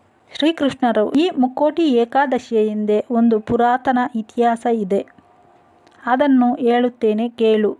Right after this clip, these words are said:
ಎಂದು ಹೇಳುತ್ತಾರೆ. ಶ್ರೀಕೃಷ್ಣ ಪರಮಾತ್ಮರು ಧರ್ಮರಾಯ ಯುಧಿಷ್ಠರಿಗೆ ಹೇಳುತ್ತಾರೆ,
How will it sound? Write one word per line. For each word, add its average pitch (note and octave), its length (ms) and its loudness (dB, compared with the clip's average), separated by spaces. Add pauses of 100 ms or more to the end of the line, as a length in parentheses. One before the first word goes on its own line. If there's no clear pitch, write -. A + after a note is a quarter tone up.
ಎಂದು A#3 280 0
ಹೇಳುತ್ತಾರೆ. G#3 720 0 (1160)
ಶ್ರೀಕೃಷ್ಣ D4+ 600 0
ಪರಮಾತ್ಮರು A3+ 880 -2 (420)
ಧರ್ಮರಾಯ A3+ 720 0 (300)
ಯುಧಿಷ್ಠರಿಗೆ A#3 800 -2
ಹೇಳುತ್ತಾರೆ, G3 680 -2